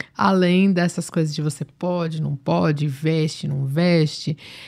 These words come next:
Eu vejo que às vezes ela tá ligada ao nosso falar, às vezes ela tá ligada à nossa postura, às vezes, e, e ela vai aparecendo conectada a muitos aspectos da nossa vida.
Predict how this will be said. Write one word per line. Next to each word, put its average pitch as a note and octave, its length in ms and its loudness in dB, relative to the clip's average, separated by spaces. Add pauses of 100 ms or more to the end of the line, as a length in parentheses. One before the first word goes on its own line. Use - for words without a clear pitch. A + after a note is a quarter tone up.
(120)
Eu D#3 160 6
vejo D#3+ 340 6
que E3 440 4
às D#3 140 6
vezes D#3 120 2
ela E3 140 4
tá - 100 2
ligada D3+ 240 4
ao D3+ 60 6
nosso D#3 180 2
falar, G3+ 540 6
às D3+ 80 4
vezes D3 100 0
ela D#3+ 100 4
tá D#3+ 140 -2
ligada D#3 380 0
à D3+ 40 -2
nossa D3+ 220 -6
postura, G3 880 -4
às C#3+ 100 -6
vezes, E3+ 320 -14 (400)
e, F#3 200 2
e F#3 60 4
ela F3+ 160 6
vai F#3 140 2
aparecendo G3 540 0
conectada F#3 800 2
a G3+ 500 0
muitos A3+ 400 0
aspectos G#3+ 460 0
da D3+ 140 4
nossa D3+ 320 2
vida. C#3+ 420 2